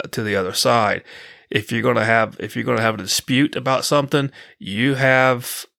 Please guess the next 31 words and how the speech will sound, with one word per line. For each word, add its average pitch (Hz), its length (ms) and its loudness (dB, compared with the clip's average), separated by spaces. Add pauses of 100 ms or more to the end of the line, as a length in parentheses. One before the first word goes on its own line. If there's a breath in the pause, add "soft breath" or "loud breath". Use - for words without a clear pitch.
(160)
a 104 560 -2
conversation 117 840 0
face 113 320 -2
to 113 120 -6
face 107 480 0
with 113 260 -4
the - 60 -10
prosecutor. 110 720 0
You 101 160 -4
do 98 120 -6
not 107 320 0
put 127 140 -2
it 120 80 0
in 117 120 0
email 101 340 -2
because 98 520 0
if 107 160 -6
you 101 80 -12
do, 107 500 2 (360 loud breath)
it - 160 -4
can 107 120 -4
be 101 200 -2
considered - 520 -6 (300)
discoverable, 101 720 0 (380 loud breath)
which - 440 0 (440)
almost 127 320 2 (180)
every 127 560 0 (240)
Department 110 380 0
of 101 60 -6
Justice 110 300 0
attorney 101 540 -2